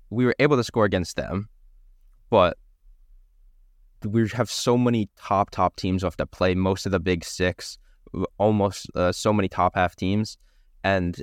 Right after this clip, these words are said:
if we can't score against teams like Bournemouth, if we can't score, eh, with, I mean, we just can't. We just, it's just not gonna happen anytime soon, is it? And then,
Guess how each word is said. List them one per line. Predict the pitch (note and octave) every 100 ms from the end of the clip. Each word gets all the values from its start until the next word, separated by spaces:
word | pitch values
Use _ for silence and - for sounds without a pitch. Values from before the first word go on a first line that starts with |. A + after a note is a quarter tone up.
| -
if | G2+
we | A#2
can't | C3 A#2
score | - A2+ G#2+ G2 -
against | G2 F#2+ F#2
teams | - G2
like | G2+ F#2+
Bournemouth, | F#2+ F#2 F2+ F2+ - - _ _ _
if | G2+ -
we | A2
can't | G2+ A2 G#2
score, | - - G2 F#2+ F2+ E2 - _ _ _ _ _ _ _ -
eh, | F#2 - - - - -
with, | A2+ G#2 - - _
I | G2+
mean, | A2 A#2
we | A2+
just | A#2 -
can't. | D#3 E3 E2
We | G#2
just, | A#2 - _ _
it's | - -
just | B2 A#2
not | A#2+
gonna | A#2+ F#2+
happen | A#2 C#3+ -
anytime | F#2+ F#2 F#2 F2+
soon, | - A#2+ D#2
is | B2+
it? | G1+ -
And | G2
then, | G2+ F#2+ E2